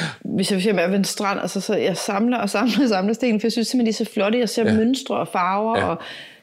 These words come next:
Speaker 1: tænker på noget, jeg kunne male eller gøre, eller sådan, ikke?
Speaker 2: Ja.
Speaker 1: Øh, så jeg kan fortabe mig helt i det, hedder det.
Speaker 2: Ja, ja.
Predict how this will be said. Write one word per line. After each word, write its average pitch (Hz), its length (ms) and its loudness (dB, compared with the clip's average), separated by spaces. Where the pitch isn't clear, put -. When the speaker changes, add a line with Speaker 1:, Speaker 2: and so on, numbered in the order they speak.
Speaker 1:
tænker 214 240 2
på 214 140 0
noget, 196 240 2
jeg 196 140 2
kunne 196 180 0
male 190 280 4
eller 185 160 2
gøre, 170 320 0
eller 196 140 -2
sådan, 214 180 -2
ikke? 262 120 -2
Speaker 2:
Ja. 98 120 -4
Speaker 1:
Øh, 185 200 2
så 208 120 0
jeg 196 100 2
kan 202 100 -2
fortabe 240 540 0
mig 156 120 0
helt 160 200 2
i - 20 0
det, 165 160 -2
hedder 151 180 0
det. 104 140 -2
Speaker 2:
Ja, 98 60 -2
ja. 92 80 -4